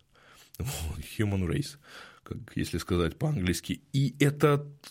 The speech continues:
ну, как бы цивилизация имеет на них тоже какие-то права. У него нет эксклюзивного права сказать: «Сделайте вид, что никогда не существовало Джоконды». Даже, вот, предположим, Леонардо да Винчи захотел бы такое сказать.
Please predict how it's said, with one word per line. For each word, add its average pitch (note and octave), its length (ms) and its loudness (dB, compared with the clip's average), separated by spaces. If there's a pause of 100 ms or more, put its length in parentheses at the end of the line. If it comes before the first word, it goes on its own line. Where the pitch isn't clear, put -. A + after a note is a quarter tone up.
(300)
ну, A#2 200 6
как G2 300 4
бы A2 920 6
цивилизация A#2 800 6
имеет G#2 640 4
на B2 80 4
них G2 220 2
тоже C#2+ 280 0
какие-то F2 440 0
права. C#3 420 2 (300)
У G#2+ 80 4
него G#2 300 6
нет B2 240 4
эксклюзивного F2 720 2
права A#2 520 2 (360)
сказать: G2 440 6
«Сделайте G#2+ 560 6
вид, B2+ 160 6
что - 160 2
никогда G2+ 520 4
не G#2 100 4
существовало F2+ 640 4
Джоконды». A2+ 500 2
Даже, E2 460 2
вот, E2 240 -4
предположим, G2+ 640 2
Леонардо F2 400 2
да E2 100 2
Винчи F#2+ 260 0
захотел F2+ 400 0
бы F2 120 0
такое F2 320 0
сказать. B2+ 400 0